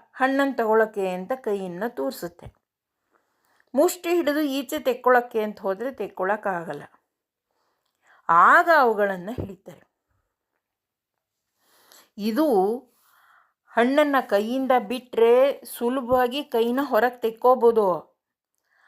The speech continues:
ಆದ್ರೆ ಅಷ್ಟೆಲ್ಲ ಹೊಳಿಬೇಕಲ್ಲಪ್ಪ,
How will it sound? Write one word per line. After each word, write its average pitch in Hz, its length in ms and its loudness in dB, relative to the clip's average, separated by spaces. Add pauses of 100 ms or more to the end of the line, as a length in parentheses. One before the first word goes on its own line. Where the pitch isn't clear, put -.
(200)
ಆದ್ರೆ 185 760 -2 (920)
ಅಷ್ಟೆಲ್ಲ 262 480 -8
ಹೊಳಿಬೇಕಲ್ಲಪ್ಪ, 208 800 -4